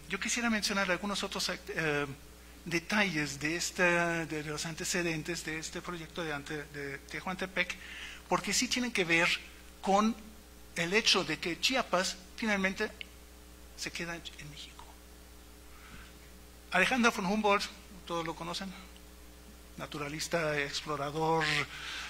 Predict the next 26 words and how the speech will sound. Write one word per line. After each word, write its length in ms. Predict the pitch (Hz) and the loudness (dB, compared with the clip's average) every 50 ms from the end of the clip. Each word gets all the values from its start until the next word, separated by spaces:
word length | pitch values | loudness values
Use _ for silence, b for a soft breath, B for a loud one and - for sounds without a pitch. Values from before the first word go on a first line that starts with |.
| B B - | B B -4
viajero, 720 | 160 151 156 151 - - 190 185 180 185 180 175 165 156 135 120 B B B B B B B B B B - - B B B B B B B - - - | -2 0 2 2 4 8 8 10 12 12 12 12 10 8 4 0 B B B B B B B B B B -18 -18 B B B B B B B -14 -2 2
eh, 360 | 165 156 156 151 156 151 143 139 131 B B B B B B B - - - - B B B B B B B - - - - | 4 4 6 6 6 4 4 2 -2 B B B B B B B -18 -18 -18 -18 B B B B B B B -18 -18 -8 -4
por 120 | - 165 - | -4 0 2
todos 260 | 202 185 180 175 170 | 4 6 6 8 10
lados, 520 | 185 180 175 175 185 185 - - - - - | 12 12 12 12 10 8 6 4 4 2 0
entre 240 | 185 170 156 170 160 | -2 -2 0 2 2
otros 400 | 170 170 165 175 165 151 - - | 2 4 2 2 4 4 4 2
pasó 500 | - - 180 175 - - 170 165 156 147 - - - - - - - - - - - - - - | 2 0 0 0 2 2 2 2 2 -2 -4 -10 -16 -18 -18 -18 -18 -18 -18 -18 -18 -16 -6 -4
a 100 | 165 160 | -2 0
las 140 | 151 147 135 | 0 0 -2
diferentes 400 | 151 - 170 175 175 170 160 - | -2 -2 -2 -4 -4 -4 -4 -2
partes 460 | - 175 160 160 - 165 151 - - | 0 0 0 0 -2 -4 -6 -4 -4
de 80 | 170 147 | -6 -4
las 140 | 151 143 - | -4 -4 -6
colonias 420 | - 151 151 160 165 160 151 147 | -6 -6 -4 -4 -2 -2 -4 -4
de 60 | - | -6
ultramar 420 | 147 151 151 - 160 156 151 147 147 | -6 -6 -4 -4 -4 -2 -4 -4 -4
de 100 | 147 139 | -4 -4
España, 480 | 135 - - 190 185 175 165 175 190 185 - - - - - - | 0 2 4 4 4 4 4 2 2 0 -6 -12 -12 -12 -8 -6
entre 300 | - 147 147 - 160 156 | -6 -6 -4 -2 -2 -2
ellos 260 | 151 147 147 147 - | -2 -4 -6 -6 -6
también 380 | - 156 139 143 151 151 156 | -6 -6 -4 -4 -6 -6 -6
a 80 | 156 147 | -6 -6
la 120 | 143 143 | -8 -6
Nueva 260 | 147 160 160 160 175 180 | -6 -4 -2 2 2 2
España, 420 | 180 - - 214 190 165 160 180 | 4 6 6 6 6 6 2 0